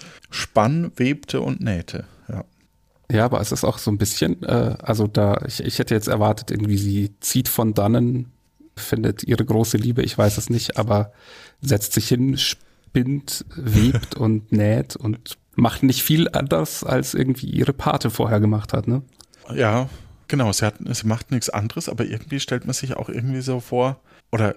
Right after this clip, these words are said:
Speaker 1: es, ich find's so schwierig, damit Geld zu verdienen, wenn man nicht irgendwie noch wohin geht, um das dann zu veräußern oder so. Ja.
Speaker 2: Das stimmt wohl.
Speaker 1: Ja.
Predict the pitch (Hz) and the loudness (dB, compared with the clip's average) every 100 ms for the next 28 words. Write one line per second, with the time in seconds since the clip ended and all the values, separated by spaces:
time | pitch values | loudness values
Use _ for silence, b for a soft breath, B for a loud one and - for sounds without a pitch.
0 | - 107 - 113 - 135 127 104 - 120 | -4 -8 -6 -6 -4 -2 0 -2 -2 -4
1 | 151 143 - - - 110 107 - 107 143 | -4 -4 -8 -10 0 2 2 2 2 2
2 | - 160 120 - 87 85 98 101 101 - | -2 -4 -4 -2 -2 0 2 2 2 0
3 | 120 101 101 107 104 - 113 95 - 156 | -2 -2 0 2 2 0 -2 0 2 2
4 | 170 113 95 - 101 98 - 104 98 - | 0 0 -2 -2 -2 -2 0 0 0 -2
5 | 104 95 - 113 160 151 95 85 80 - | -2 0 2 2 2 0 -2 -4 -4 -6
6 | 87 85 _ B B B _ - 82 104 | -6 -12 _ B B B _ -10 -2 0
7 | 101 - 143 - 113 107 104 104 | 0 0 -4 -4 -4 -4 -4 -6